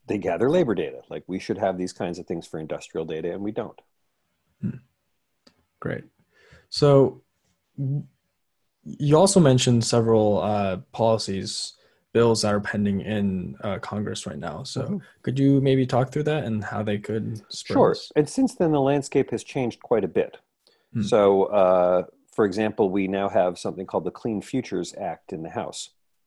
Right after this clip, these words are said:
Speaker 1: which has, I think, Title Five, I think, is industrial decarbonization. And among other things, they propose new authorities for the Department of Energy to work on industrial, uh, emissions reduction.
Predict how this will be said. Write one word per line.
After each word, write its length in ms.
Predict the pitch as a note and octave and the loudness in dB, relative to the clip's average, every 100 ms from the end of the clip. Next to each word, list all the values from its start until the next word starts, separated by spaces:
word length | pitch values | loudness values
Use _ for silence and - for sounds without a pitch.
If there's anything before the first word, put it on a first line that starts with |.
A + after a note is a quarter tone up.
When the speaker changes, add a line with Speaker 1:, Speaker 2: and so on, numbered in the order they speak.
| _ _ | _ _
Speaker 1:
which 240 | G2 F2+ - | -6 -6 -2
has, 280 | F#2 F2+ - | 0 0 -4
I 100 | E2+ | -8
think, 240 | G#2 F#2+ | -10 -10
Title 500 | - G2+ G2 E2+ - _ _ _ _ _ _ _ _ _ | -4 0 0 -2 -8 _ _ _ _ _ _ _ _ _
Five, 480 | - E2+ D#3+ G3+ - _ - | -6 -2 -2 -4 -8 _ -6
I 60 | |
think, 280 | A#2 A#2+ A2 | -4 -4 -2
is 400 | G#2 G2 - - _ _ - | -2 -2 -6 -18 _ _ -8
industrial 440 | G2+ F2+ - F#2 | -2 -2 -2 -4
decarbonization. 760 | D#2+ - D2+ D#2+ D2+ C#2 - - _ _ _ _ _ _ _ - | -4 -6 -8 -8 -14 -16 -18 -20 _ _ _ _ _ _ _ -4
And 640 | G2+ F#2+ F#2+ F#2 F#2 F2+ - | -2 0 0 -2 -6 -10 -6
among 240 | G2+ G#2 | -2 2
other 180 | B2 B2+ | 4 2
things, 320 | - G#2+ G2 | 0 -4 -2
they 260 | G#2+ G2 F#2 | 0 2 2
propose 540 | - G2+ - F#2+ F2+ | -2 -6 2 2 2
new 160 | G2 F#2 | -2 -4
authorities 500 | - G2+ F#2+ F#2+ F#2 | -2 0 0 -2 -6
for 140 | - | -8
the 60 | E2 | -10
Department 420 | F2 F#2+ D2+ D#2+ | -4 -4 -4 -8
of 80 | E2+ | -6
Energy 540 | G2+ A2+ A2+ G#2+ G#2+ _ | -4 -4 -4 -4 -8 _
to 180 | - D#2+ | -6 -2
work 260 | F2 G#2 | -2 0
on 100 | A#2 | -2
industrial, 680 | G#2 G2+ G2+ - G#2 G2 - _ _ _ | -2 -2 -4 -2 -2 -2 -4 _ _ _
uh, 340 | G2 F#2+ F#2 F2 | 0 2 2 0
emissions 400 | A#2 A#2 A#2 B2 | -4 -6 -8 -4
reduction. 560 | A2 A2 - G#2 G#2 | -4 -4 -6 -8 -10